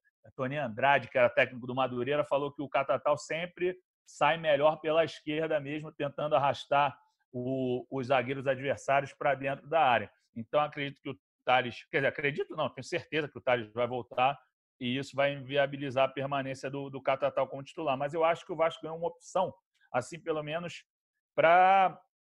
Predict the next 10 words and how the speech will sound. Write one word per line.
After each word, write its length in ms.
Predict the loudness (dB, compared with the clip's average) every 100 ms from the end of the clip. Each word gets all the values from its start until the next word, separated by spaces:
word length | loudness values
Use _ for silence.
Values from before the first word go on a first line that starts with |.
| _
pra 160 | 4 4
você 260 | 4 -2
não 120 | -2
ficar 280 | -4 0 0
sempre 320 | 0 -4 -4
restrito 540 | -2 -2 -4 -6 -4 -2
aos 160 | -2
mesmos 480 | -2 -2 -2 -4 -4
homens 320 | -2 -2 -4
de, 340 | -6 -2 -2